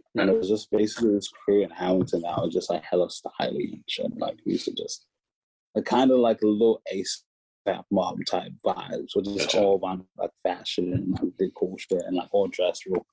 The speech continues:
Speaker 1: fly. So, like, we always hang out together, and, um, they're all the boys that are in the video. So when we dropped the video, there was a re-, like, a crazy push initially throughout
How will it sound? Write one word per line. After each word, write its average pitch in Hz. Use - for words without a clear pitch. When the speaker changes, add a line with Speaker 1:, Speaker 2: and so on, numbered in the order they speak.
Speaker 1:
fly. 92
So, -
like, 104
we 113
always 120
hang 110
out 104
together, 104
and, 95
um, 95
they're 123
all 113
the 104
boys 104
that 92
are 87
in 98
the 87
video. 92
So 113
when 139
we 131
dropped 113
the 101
video, 101
there 92
was 92
a 92
re-, 98
like, 107
a -
crazy 101
push -
initially -
throughout 98